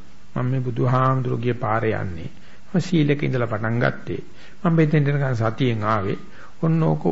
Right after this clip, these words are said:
ඕනේ දෙයක් වෙච්චාය. ලොකු සංචින්න කාලේ කියන ඔන්න ඕනේ ගිනි අඟුරක් වෙච්චාවයි කියලා.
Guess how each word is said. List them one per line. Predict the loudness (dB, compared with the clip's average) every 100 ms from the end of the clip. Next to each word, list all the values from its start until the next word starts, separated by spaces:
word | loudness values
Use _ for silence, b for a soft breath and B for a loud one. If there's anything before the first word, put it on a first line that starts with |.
| 0
ඕනේ | 2 6 10 10 10 8
දෙයක් | 6 4
වෙච්චාය. | 0 -2 -2 -2 -4 -6 -8
ලොකු | -4 -2
සංචින්න | 0 0 0 -2 0
කාලේ | 0 0
කියන | 0
ඔන්න | 0 2 2
ඕනේ | 2 4 6 6
ගිනි | 6 4
අඟුරක් | 4 2 2
වෙච්චාවයි | -2 -2 -4 -4 -8
කියලා. | -10 -12